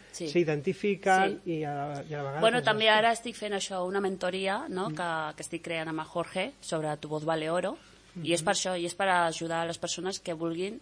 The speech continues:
Speaker 1: començar a alçar la seva veu i no sap com fer-ho, no? Perquè a
Speaker 2: Mhm.
Speaker 1: vegades, eh, hi ha gent que tenen pors, i, i els pors no només és a l'hora de parlar,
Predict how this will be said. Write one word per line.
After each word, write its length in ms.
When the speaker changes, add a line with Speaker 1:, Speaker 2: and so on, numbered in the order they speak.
Speaker 1:
començar 580
a 60
alçar 260
la 120
seva 240
veu 260
i 100
no 120
sap 180
com 160
fer-ho, 300
no? 280
Perquè 200
a 40
Speaker 2:
Mhm. 60
Speaker 1:
vegades, 500
eh, 340
hi 60
ha 60
gent 180
que 120
tenen 320
pors, 400
i, 160
i 160
els 140
pors 220
no 140
només 400
és 320
a 80
l'hora 220
de 60
parlar, 340